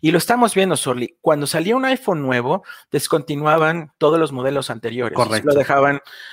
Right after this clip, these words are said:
Speaker 1: a lo mejor uno. Ahorita ya no están descontinuando. Está, va a estar todavía a la venta el doce.
Speaker 2: Sí.
Speaker 1: Va a estar todavía a la venta el once y, eh, la gama baja de iPhones, ¿no? Que también
Speaker 2: Correcto.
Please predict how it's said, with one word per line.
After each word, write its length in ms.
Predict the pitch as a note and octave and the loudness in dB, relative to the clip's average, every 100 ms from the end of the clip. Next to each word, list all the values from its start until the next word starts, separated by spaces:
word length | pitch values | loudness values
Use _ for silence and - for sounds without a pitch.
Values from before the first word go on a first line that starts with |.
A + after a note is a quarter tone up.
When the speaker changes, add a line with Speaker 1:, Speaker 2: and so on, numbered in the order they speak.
| - | -10
Speaker 1:
a 60 | C3 | -4
lo 80 | C3+ | -2
mejor 320 | C3+ D#3 C#3+ | -2 0 0
uno. 320 | C#3+ C3 G2 - - - _ | -2 -4 -12 -16 -20 -20 _
Ahorita 300 | C#3 D3 D#3+ | 0 0 0
ya 120 | F3 | -2
no 40 | F3+ | -2
están 220 | - E3+ | -2 -4
descontinuando. 800 | E3+ - D#3 C3+ C3+ C#3+ D3+ - | -4 -8 -10 -8 -6 -4 -4 -8
Está, 520 | - C3+ - C#3 - - | -8 -8 -2 -2 -2 -2
va 60 | C3+ | -2
a 20 | |
estar 220 | - C3 | 0 -4
todavía 320 | - D3 C#3+ | 0 0 2
a 40 | C#3 | 2
la 100 | C3 | 0
venta 260 | B2+ B2+ | -2 -6
el 80 | G#2 | -4
doce. 380 | B2+ D3+ B3 D4+ _ _ _ - | -4 -4 -8 -12 _ _ _ -16
Speaker 2:
Sí. 220 | - - | -12 -2
Speaker 1:
Va 80 | B2+ | 0
a 40 | |
estar 280 | B2+ - C3 | 0 0 -2
todavía 420 | - D#3+ D3 C#3+ | 0 2 2 2
a 40 | B2+ | 0
la 100 | B2 | -2
venta 440 | D3 E3 F3 E3+ - | -4 -4 -2 -2 -4
el 180 | A2 - | -8 -6
once 440 | C#3+ E3+ - G#3+ - _ - - - | -6 -6 -6 -6 -8 _ -20 -20 -10
y, 400 | B2+ C3 C#3 - | -4 -4 -4 -4
eh, 280 | A2 A2+ A2 - _ _ _ _ - | -2 -2 -4 -10 _ _ _ _ -14
la 400 | B2+ B2 B2+ B2 | -12 -2 0 2
gama 240 | C#3+ D3 | 2 2
baja 240 | C#3+ C#3+ | 2 0
de 80 | B2+ | 2
iPhones, 400 | B2+ A#2 G2+ F#2+ | 2 0 -4 -8
¿no? 140 | C3+ D#3+ | -8 -8
Que 180 | A#2 | -8
también 560 | G2+ G#2 G#2 G#2+ G#2 G#2+ | -8 -10 -10 -10 -10 -6
Speaker 2:
Correcto. 380 | A#2+ A2 F#2 | -2 -2 -4